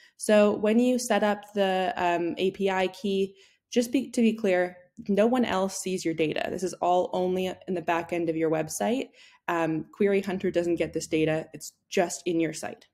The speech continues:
Um, they've added this property type. So prefix or web property, it's, I don't really understand the difference, I'll be honest. It's too technical for me. But when you first upload it,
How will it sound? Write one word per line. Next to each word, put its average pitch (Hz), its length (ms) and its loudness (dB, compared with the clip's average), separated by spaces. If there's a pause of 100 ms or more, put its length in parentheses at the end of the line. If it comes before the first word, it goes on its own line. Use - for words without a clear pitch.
(880)
Um, 185 160 -2
they've 196 160 2
added 220 260 0
this 240 180 -2 (120)
property 208 420 -2
type. - 400 -4 (560)
So 180 380 2
prefix 226 520 0
or 170 160 -2
web 208 220 2
property, 202 640 -2 (420)
it's, 240 240 2 (280)
I 208 80 -4
don't 254 160 -2
really 233 240 4
understand 220 440 2
the 202 60 0
difference, 196 380 -2
I'll 190 120 0
be 185 140 -2
honest. 185 340 -6
It's - 140 -12
too - 160 -6
technical 196 480 -6
for 208 160 -4
me. 233 300 0 (720)
But 233 320 2
when 196 120 0
you 196 100 0
first 277 380 0
upload 190 420 0
it, 185 220 0